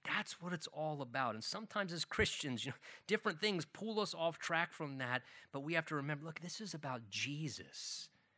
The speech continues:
and me having a relationship with Jesus and staying close to Jesus and walking with Jesus. And look, and if we lack a desire for people to be saved, as Paul says that's God's desire in verse four, we need to ask God even to forgive us of that very sin.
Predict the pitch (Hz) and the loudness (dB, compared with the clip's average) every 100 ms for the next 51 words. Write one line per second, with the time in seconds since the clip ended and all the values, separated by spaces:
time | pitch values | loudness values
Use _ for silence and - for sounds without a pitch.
0 | _ _ _ 131 123 160 185 165 160 151 | _ _ _ -4 0 2 4 6 6 6
1 | 131 120 117 131 180 - 175 185 175 147 | 4 4 4 6 8 6 4 0 0 -2
2 | 107 135 147 113 101 - 110 - - 156 | -2 2 2 0 -2 -4 -2 0 2 2
3 | 185 180 - 170 160 - 139 117 147 139 | 4 2 2 2 2 -2 -4 -2 0 0
4 | 120 - 113 101 107 156 185 180 175 170 | -2 -2 -4 -4 0 0 0 -4 -4 -4
5 | 131 120 151 156 120 113 110 - - - | -4 -2 0 0 0 0 0 -2 -6 -18
6 | - - 165 190 143 123 156 247 165 170 | -20 -6 0 2 2 2 4 4 8 8
7 | 185 147 131 - 139 185 175 113 - 131 | 8 4 0 2 4 6 6 4 0 -6
8 | - 180 180 156 123 117 120 117 156 180 | -4 -4 -2 -4 -4 -2 0 2 4 4
9 | 170 113 - 143 127 127 110 120 - 120 | 2 0 0 2 2 0 2 0 2 2
10 | 120 107 104 113 131 127 101 110 - 127 | 2 0 0 4 6 6 2 -2 -4 -4
11 | 127 165 160 - - - 123 190 240 165 | -2 0 -2 -8 -20 -10 0 4 4 4
12 | 135 139 147 151 - 151 190 147 185 170 | 4 6 8 8 4 2 4 4 2 2
13 | 127 - 127 156 185 - 123 139 277 196 | 2 0 -2 0 0 -2 0 0 0 -2
14 | 101 92 87 - 95 | -4 -2 -2 -2 -2